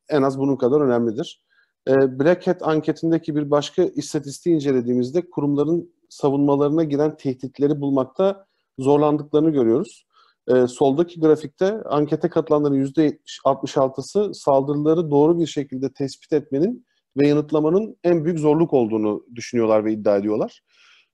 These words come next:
E, bu bilgi bize, e, B T'nin bir sonraki zorluğuna getiriyor aslında. Bilişim teknolojinin bir sonraki zorluğunu bize gösteriyor.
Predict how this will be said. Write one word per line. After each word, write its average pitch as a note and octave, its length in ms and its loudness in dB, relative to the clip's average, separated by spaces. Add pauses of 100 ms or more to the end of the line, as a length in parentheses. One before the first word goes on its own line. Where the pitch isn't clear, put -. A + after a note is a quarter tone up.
(140)
E, D#3+ 380 4
bu F#3 240 -2
bilgi G3 320 -4
bize, G3 460 -2
e, D3+ 380 0
B D3+ 160 4
T'nin F3 300 2
bir F#3+ 100 2
sonraki E3+ 400 0
zorluğuna D#3+ 380 4
getiriyor A#2 400 2
aslında. G#2 300 -4
Bilişim A#2 240 -6
teknolojinin B2+ 440 -2
bir C#3+ 80 -4
sonraki C3 400 -2
zorluğunu C3+ 440 2
bize A2 160 0
gösteriyor. A2+ 540 -2